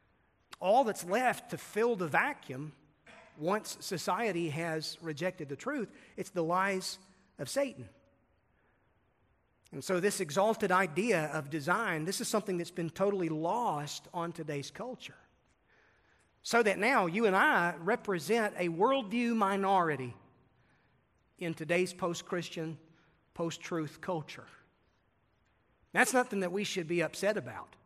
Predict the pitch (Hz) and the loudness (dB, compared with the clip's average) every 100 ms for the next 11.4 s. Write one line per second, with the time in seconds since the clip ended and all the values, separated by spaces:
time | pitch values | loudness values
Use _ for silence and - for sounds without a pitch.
0 | _ _ _ _ _ _ _ _ _ _ | _ _ _ _ _ _ _ _ _ _
1 | 160 - 196 196 185 180 180 175 151 170 | -6 -2 -2 0 -2 -2 -2 -6 -8 -8
2 | 165 156 147 151 - 175 175 151 147 - | -6 -4 -4 -6 -4 -6 -4 -6 -6 -6
3 | 185 185 165 139 143 147 143 165 160 151 | -4 -2 -2 -4 -4 -4 -4 -6 -6 -8
4 | 135 123 185 165 135 - - - - - | -8 -6 -4 -4 -6 -12 -20 -20 -14 -8
5 | 170 147 170 - - - 208 185 208 - | -4 -4 -4 -8 -16 -4 0 2 0 -2
6 | - 160 208 165 - 214 175 156 156 - | -4 0 0 0 -2 -2 0 -2 -4 -6
7 | - _ _ _ _ _ - 151 - 185 | -10 _ _ _ _ _ -14 -10 -2 -2
8 | 143 160 165 - 202 208 170 156 143 - | 0 2 0 0 -4 -2 -2 -4 -4 -8
9 | 135 - 147 139 156 156 - - _ _ | -10 -8 -6 -4 -4 -6 -12 -20 _ _
10 | _ _ 165 151 151 151 156 156 143 151 | _ _ -6 -4 -4 -4 -4 -4 -4 -2
11 | 208 202 - - | -2 -2 -6 -16